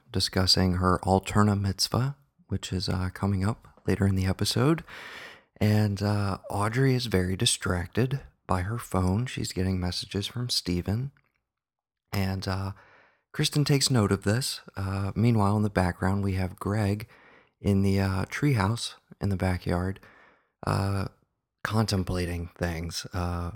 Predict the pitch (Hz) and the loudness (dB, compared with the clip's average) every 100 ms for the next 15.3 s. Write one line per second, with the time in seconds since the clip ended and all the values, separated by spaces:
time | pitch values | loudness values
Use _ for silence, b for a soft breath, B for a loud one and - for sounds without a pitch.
0 | - _ _ _ _ _ _ _ 90 95 | -14 _ _ _ _ _ _ _ -2 0
1 | 98 98 95 98 95 98 98 98 101 _ | 0 0 0 -2 -2 -2 -4 -6 -10 _
2 | _ _ _ _ _ - - - _ _ | _ _ _ _ _ 0 0 -4 _ _
3 | - 104 101 95 B B B B B _ | 0 2 4 2 B B B B B _
4 | 101 107 - 110 - 147 139 135 - 123 | 4 4 4 2 6 6 6 4 4 4
5 | 110 - 92 104 - 101 98 92 95 98 | 4 2 2 2 -2 -2 0 2 2 4
6 | 95 95 98 - 95 92 90 92 90 90 | 4 4 2 0 0 0 0 -2 0 0
7 | 85 - 90 90 90 87 90 95 - - | -2 -2 0 0 -2 0 -2 -2 -6 -2
8 | 87 90 87 - 87 85 85 82 80 87 | 2 2 2 0 -2 -2 -4 -4 -6 -6
9 | 95 - 90 90 87 80 _ - 90 - | -6 -4 -2 -2 -4 -6 _ -2 0 0
10 | 82 92 87 92 - 87 85 85 b b | -2 -2 -2 -6 -4 -4 -6 -8 b b
11 | b 95 90 - 98 87 87 85 85 - | b -8 -4 0 0 0 -2 -4 -4 0
12 | 92 90 90 - 95 92 90 82 90 90 | 2 2 -2 0 2 4 2 0 -2 -2
13 | 90 87 90 85 - 90 87 82 - 90 | 0 0 0 0 -2 -2 -2 -2 -2 -2
14 | 87 87 - - - 85 - 90 85 92 | -4 -6 -10 -10 -6 -4 0 0 0 -2
15 | 87 90 | -2 -2